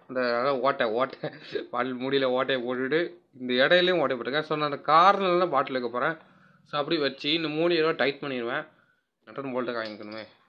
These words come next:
So, இதான் நட் அண்ட் bolt. இதை வச்சு நான் டைட் பண்ண போறேன். So, என்கிட்ட நிறைய,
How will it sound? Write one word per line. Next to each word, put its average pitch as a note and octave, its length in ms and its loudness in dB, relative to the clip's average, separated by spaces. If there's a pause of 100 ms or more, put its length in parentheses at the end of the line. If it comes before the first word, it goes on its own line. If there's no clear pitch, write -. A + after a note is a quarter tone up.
(2000)
So, D3 280 2
இதான் D#3+ 240 4
நட் B2+ 160 -4
அண்ட் D3 180 -2
bolt. B2+ 400 2 (340)
இதை D#3+ 180 6
வச்சு E3 180 4
நான் F3 100 2
டைட் C#3+ 220 2
பண்ண C#3+ 180 -4
போறேன். B2 360 -4 (960)
So, C#3+ 180 -2
என்கிட்ட D3 260 2
நிறைய, C3+ 280 0